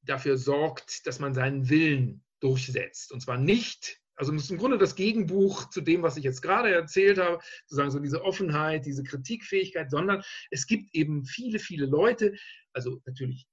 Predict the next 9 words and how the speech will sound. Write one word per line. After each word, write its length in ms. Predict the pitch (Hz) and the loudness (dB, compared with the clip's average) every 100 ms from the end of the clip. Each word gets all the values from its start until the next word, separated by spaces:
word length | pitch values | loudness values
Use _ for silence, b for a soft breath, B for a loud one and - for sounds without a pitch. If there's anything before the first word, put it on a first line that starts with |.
| - 160 | -12 -4
äh, 200 | 135 127 | -4 -4
Politiker, 880 | - 165 220 208 202 202 175 170 | -4 0 2 2 -2 0 0 0
aber 360 | 143 135 127 123 | -2 -2 -2 -4
auch, 380 | 120 120 - - - | -4 -4 -8 -12 -6
äh, 300 | 135 131 131 131 139 135 | -2 0 -2 -4 -14 -14
mächtige 640 | 151 151 208 196 - 170 165 | -6 2 2 2 -6 0 0
Leute, 560 | 143 135 147 151 139 135 B B _ | 2 0 0 0 -2 -4 B B _
die, 340 | 160 165 151 b b _ | -10 -8 -10 b b _
ähm, 1120 | 147 139 139 139 139 139 139 139 135 127 131 | 0 2 2 -2 -4 -2 -2 -2 -2 -2 -4